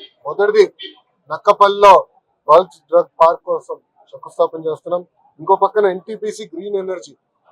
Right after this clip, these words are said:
దాదాపు డెబ్బై వేల కోట్ల పెట్టుబడితో ఉత్తరాంధ్రలో ఆ ప్లాంట్ రాబోతుంది. నెల్లూరుకు వచ్చే గల మన చెన్నై విశాఖపట్నం ఇండస్ట్రియల్ కారిడార్లో క్రిస్ సిటీ కృష్ణపట్నంలో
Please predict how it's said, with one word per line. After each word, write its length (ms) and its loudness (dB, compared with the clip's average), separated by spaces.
దాదాపు 320 2
డెబ్బై 420 2
వేల 200 0
కోట్ల 380 -8
పెట్టుబడితో 720 0
ఉత్తరాంధ్రలో 680 2
ఆ 20 2
ప్లాంట్ 340 -4
రాబోతుంది. 560 -10
నెల్లూరుకు 360 -2
వచ్చే 220 0
గల 400 2
మన 320 -6
చెన్నై 300 0
విశాఖపట్నం 880 -2
ఇండస్ట్రియల్ 540 -4
కారిడార్లో 720 -2
క్రిస్ 280 -2
సిటీ 220 -6
కృష్ణపట్నంలో 1000 -2